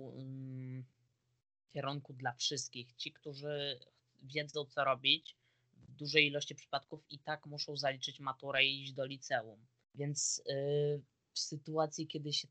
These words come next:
tak jakby zawęża pole widzenia i cały czas mamy, wracając do tego, co mówiłem, mamy tego ministra Ministerstwa Magii, którego nazwiska nie wspomnę, i on, y, cały czas mówi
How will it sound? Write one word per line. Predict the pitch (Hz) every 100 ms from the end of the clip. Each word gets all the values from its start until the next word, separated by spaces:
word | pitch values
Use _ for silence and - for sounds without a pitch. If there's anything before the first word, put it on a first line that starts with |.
| -
tak | 156 -
jakby | 160 143 139 143 139
zawęża | 147 139 147 151 147
pole | 143 143 135
widzenia | 131 127 123 123
i | 117 127
cały | - 165 170
czas | 151 - - - -
mamy, | 135 143 165 160 156 151 -
wracając | 135 139 147 143 160 147 143
do |
tego, | 139 143
co | 143 147
mówiłem, | 143 139 143 135 127 107 113 _ _ _ 135
mamy | 139 151 175 175 170 147 - _ _
tego | 147 147
ministra | 143 143 147 156 - - 143
Ministerstwa | 139 135 131 135 - 135
Magii, | 131 135 131 120
którego | 120 127 123 123
nazwiska | 123 120 131 -
nie | 120 123
wspomnę, | - - 131 120 139 165 - _ _ _
i | - 135 135
on, | 147 156 160 170 170 - 139 147 143 147 147 147 147 139 123 _ _ _ _ _ _ _
y, | 127
cały | - 160 156
czas | 156 -
mówi | 135 143 156 135 127 135 185